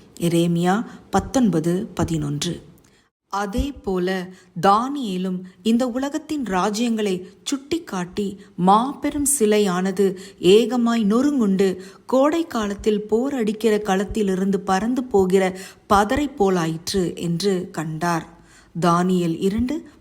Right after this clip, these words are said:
வசனம் முப்பத்தி ஐந்து. விழுந்து போன சபையின் இறுதி முடிவு என்னவாக இருக்கும் என்பதை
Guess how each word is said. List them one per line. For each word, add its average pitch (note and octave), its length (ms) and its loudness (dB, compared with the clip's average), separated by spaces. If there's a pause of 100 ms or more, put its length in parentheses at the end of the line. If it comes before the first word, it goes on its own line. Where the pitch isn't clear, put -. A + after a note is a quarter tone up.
வசனம் F3 420 -2
முப்பத்தி E3+ 460 -6
ஐந்து. E3 560 -6 (480)
விழுந்து C#4+ 420 4
போன F#3 300 2
சபையின் F#3 640 2
இறுதி B3 460 4
முடிவு F3+ 460 2
என்னவாக A3 580 0
இருக்கும் G#3 500 -2
என்பதை F3+ 500 0